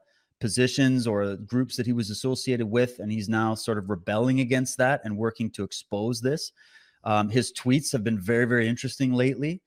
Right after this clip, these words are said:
talking about a lot of stuff that people like us talk about. So is this just him playing on our side and it's a big manipulation game? Or are there lit-, legitimate people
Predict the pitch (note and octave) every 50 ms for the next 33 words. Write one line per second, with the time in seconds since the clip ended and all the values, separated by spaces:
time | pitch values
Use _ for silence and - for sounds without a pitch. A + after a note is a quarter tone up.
0 | _ - - G#2+ A2+ - - B2 A#2 G#2+ A2+ A#2 G#2+ G#2 G#2 G#2+ A2+ A#2+ A#2+ -
1 | - - A2+ B2 B2+ - G#2+ F#2+ - - A#2+ G#2 - G#2+ G#2 G2+ G2 - A2 A#2
2 | - - - A#2+ A#2 A#2+ - B2 A2+ B2 C3+ D#3 D3+ - - _ _ - - _
3 | - - A#2 A2 A2 G2+ G2 A#2+ A#2+ - - - A#2 - - A#2 A#2+ A#2+ A#2 A2+
4 | A#2 A2+ - - B2 A#2 A#2 A2+ A2+ A2+ A2 A2 G#2+ G#2+ G#2+ G#2+ G#2+ G#2+ - -
5 | B2+ C3+ C#3 C3+ C3 C3 B2+ A2+ G#2 G2+ A2 G#2 - G2 F2+ G#2 A2+ G#2+ G#2+ G#2+
6 | G#2+ A2+ - - G2+ G#2 B2 D3+ D3 - - C3+ B2 C3 C3+ C3+ C3 B2+ B2 -
7 | _ _ _ _ _ _ _ - B2+ B2 C3 B2+ C3 C3 - - A#2+ A#2+ C3 C#3
8 | C#3+ C3+ C3+ C3 C3 C3+ C3+ C3+ A#2+ A2+ G#2+ A2+ B2 B2 B2+ B2 - B2+ B2+ A2
9 | F#2 G#2+ A2+ A#2 C3+ D#3 E3 - - - A#2 G2 - G#2+ A2+ -